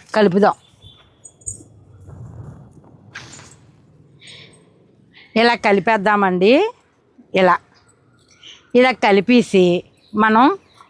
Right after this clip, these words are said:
కిందకి వాటర్ పోకుండా కొన్ని, కొన్ని, కొన్ని మొక్కలకే నీళ్ళైతే వేద్దామండి. ఎందుకంటే మనం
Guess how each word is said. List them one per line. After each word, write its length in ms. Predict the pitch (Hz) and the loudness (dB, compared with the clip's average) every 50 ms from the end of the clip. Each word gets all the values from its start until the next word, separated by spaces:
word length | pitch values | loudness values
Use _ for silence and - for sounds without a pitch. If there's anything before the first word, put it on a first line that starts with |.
| _ _ _ | _ _ _
కిందకి 400 | - 349 339 339 320 349 277 320 302 254 | 2 4 4 4 4 4 2 2 2 4
వాటర్ 360 | 226 208 220 233 - - 269 226 - | 4 4 2 0 0 -4 -6 0 2
పోకుండా 540 | 214 190 185 - - 196 190 185 180 180 180 175 165 _ _ _ _ _ _ _ _ _ _ _ _ _ _ | 2 2 2 2 0 -2 -2 0 0 0 0 -2 -4 _ _ _ _ _ _ _ _ _ _ _ _ _ _
కొన్ని, 260 | - 302 294 196 330 294 - | 2 6 6 6 6 6 4
కొన్ని, 200 | 294 269 269 262 - | 6 6 6 4 4
కొన్ని 180 | 262 247 247 233 214 | 2 2 4 4 2
మొక్కలకే 480 | 196 - - 226 233 208 - 247 277 320 427 415 302 214 208 | 0 2 0 0 0 0 2 2 2 2 2 0 -2 -4 -2
నీళ్ళైతే 460 | 208 208 214 208 208 208 196 - 262 277 262 | 2 2 2 4 2 0 0 0 0 2 2
వేద్దామండి. 640 | 233 202 180 165 185 180 175 170 170 165 165 170 180 202 | 2 0 0 0 -2 -2 -2 -2 -4 -4 -2 -2 -2 -2
ఎందుకంటే 460 | 226 240 247 269 277 254 220 180 240 254 294 359 359 _ _ _ _ _ _ _ _ - | -2 -2 -2 0 0 -2 0 0 2 2 2 0 -2 _ _ _ _ _ _ _ _ -2
మనం 180 | 233 247 254 254 | 2 2 2 2